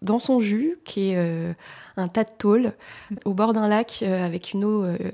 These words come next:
cristalline. Euh, c'est une eau, euh, enfin, c'est un lac glaciaire, dominé par des névés. Euh, enfin, c'est, on est dans une, euh, dans un milieu de haute montagne, euh, hostile, et en même temps, ce refuge qui est finalement assez petit et mal fichu,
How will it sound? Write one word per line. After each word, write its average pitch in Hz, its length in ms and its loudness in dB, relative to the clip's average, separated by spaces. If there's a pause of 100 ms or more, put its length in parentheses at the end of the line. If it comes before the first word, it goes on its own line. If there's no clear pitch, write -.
(100)
cristalline. 214 680 -2
Euh, 175 360 -4
c'est - 180 -8
une 175 240 -4
eau, 185 220 -4
euh, 165 100 -6
enfin, 180 220 -8
c'est 175 180 -6
un 165 100 -2
lac 180 240 -4
glaciaire, 190 640 -4 (760)
dominé 190 360 0
par 185 220 -4
des 175 100 -2
névés. 214 580 2
Euh, 180 280 0
enfin, 185 180 -6
c'est, 185 380 -4
on 202 180 -2
est 208 100 0
dans 208 120 0
une, 196 260 -4
euh, 180 240 -4 (1300)
dans 196 240 0
un 202 80 0
milieu 226 320 2
de 226 100 0
haute 226 220 0
montagne, 233 500 0
euh, 196 260 -4 (100)
hostile, 247 560 -2
et 240 160 2
en 262 80 0
même 240 220 -2
temps, 262 480 -4
ce - 240 -4
refuge 233 580 -2
qui - 120 -4
est 190 320 0
finalement 208 600 -2
assez 208 400 -4
petit 247 560 -2
et 208 160 2
mal 196 180 -2
fichu, 240 480 -4